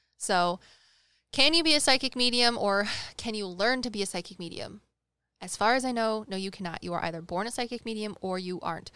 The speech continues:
But I do wanna say, some people might be like, "Well, what if I am a psychic medium and I don't know?" I'm sorry, I can't help you. Em,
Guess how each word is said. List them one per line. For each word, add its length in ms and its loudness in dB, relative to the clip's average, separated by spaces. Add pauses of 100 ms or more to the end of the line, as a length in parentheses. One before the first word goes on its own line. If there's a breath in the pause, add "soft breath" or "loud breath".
(240 soft breath)
But 320 6 (340)
I 100 2
do 120 2
wanna 180 4
say, 240 4
some 200 0
people 200 -4
might 160 0
be 80 -2
like, 180 2 (240 loud breath)
"Well, 140 10
what 160 12
if 100 4
I 100 12 (180)
am 80 6
a 40 6
psychic 360 8
medium 320 6
and 80 6
I 120 8
don't 140 6
know?" 280 2 (100)
I'm 120 -6
sorry, 300 6
I 80 4
can't 220 2
help 160 4
you. 180 -4
Em, 400 4